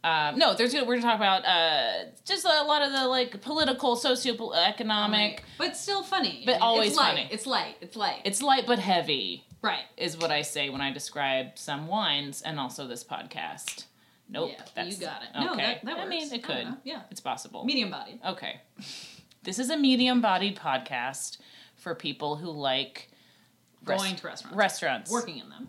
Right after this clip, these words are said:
Speaker 1: Working in them, have friends who work in them and are like, "That person's so fun and cool." It's because they work at a restaurant.
Speaker 2: They say, "Maybe I'll just quit my nine-to-five and I'll work in a restaurant."
Speaker 1: Footloose and fancy free.
Speaker 2: Whatever.
Speaker 1: Uh,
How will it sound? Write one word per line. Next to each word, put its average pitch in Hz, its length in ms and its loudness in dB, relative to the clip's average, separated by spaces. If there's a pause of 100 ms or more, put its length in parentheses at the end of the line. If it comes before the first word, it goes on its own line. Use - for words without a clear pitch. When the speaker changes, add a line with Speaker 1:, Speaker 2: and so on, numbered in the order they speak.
(120)
Speaker 1:
Working 240 340 2
in 226 120 2
them, 214 240 4
have 196 260 2
friends 208 420 2
who 196 100 -4
work 175 220 -6
in 175 80 -4
them 165 140 2
and 165 80 -2
are 156 80 -2
like, 147 160 -4
"That 170 180 2
person's 170 400 -8
so 165 140 -4
fun 165 220 -4
and 151 120 -8
cool." 147 580 -4
It's 151 140 -10
because 147 260 -10
they 143 100 -6
work 139 200 -8
at 156 60 -10
a 165 60 -6
restaurant. 156 580 -4 (240)
Speaker 2:
They 190 160 -8
say, 185 560 -4 (100)
"Maybe 240 260 -4
I'll 311 120 -6
just - 180 -12
quit 233 180 -6
my 247 120 -6
nine-to-five 240 600 -4 (300)
and 185 100 -8
I'll 190 380 -2
work 175 180 -10
in 156 60 -18
a 160 60 -16
restaurant." 143 440 -14
Speaker 1:
Footloose - 680 -2
and 220 120 -2
fancy 190 360 0
free. 156 360 -2
Speaker 2:
Whatever. 269 480 -2 (220)
Speaker 1:
Uh, 180 320 4